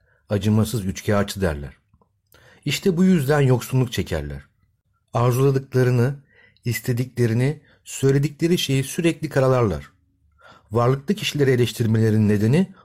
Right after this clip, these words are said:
onların varlığını imrenmeleri ve haset etmeleridir. Zenginliğin kanat takıp uçarak gitmesini sağlamanın en hızlı yolu sizden daha zengin olan insanları eleştirmek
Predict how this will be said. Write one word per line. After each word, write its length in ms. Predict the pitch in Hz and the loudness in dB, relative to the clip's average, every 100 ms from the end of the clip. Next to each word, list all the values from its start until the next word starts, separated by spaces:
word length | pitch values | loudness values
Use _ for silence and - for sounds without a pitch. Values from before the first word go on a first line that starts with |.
| _ - | _ -2
onların 520 | 113 123 135 170 135 | 0 2 2 2 2
varlığını 440 | 113 117 123 139 | 2 2 2 2
imrenmeleri 840 | 139 107 104 101 98 92 110 170 - _ _ | 2 2 2 2 0 0 -2 -4 -6 _ _
ve 60 | 120 | -6
haset 340 | - - 170 | -2 -2 0
etmeleridir. 720 | 120 - 92 87 82 78 - _ _ _ _ _ - - - | 0 -2 -2 -2 -4 -8 -20 _ _ _ _ _ -20 -18 -4
Zenginliğin 580 | 107 135 160 170 185 190 | 2 2 2 2 4 2
kanat 360 | - 151 175 | 0 0 0
takıp 260 | 123 131 - | -4 -6 -6
uçarak 360 | 107 139 131 - | -2 0 -2 -4
gitmesini 480 | - 120 - 127 | -4 -2 0 -2
sağlamanın 600 | 120 123 117 120 127 120 - | 0 0 2 2 2 0 0
en 120 | 175 | 2
hızlı 260 | 147 104 98 | 2 2 0
yolu 340 | 95 156 180 _ _ _ _ - | 2 0 -4 _ _ _ _ -12
sizden 480 | - 113 117 120 104 | -6 -2 0 2 2
daha 200 | 123 127 | 2 2
zengin 280 | 110 101 | 2 2
olan 220 | 101 92 92 | 0 0 -2
insanları 540 | 90 - 95 101 113 | -2 -2 -2 0 0
eleştirmek 680 | 98 95 - 98 131 - | 0 -4 -4 -2 0 -2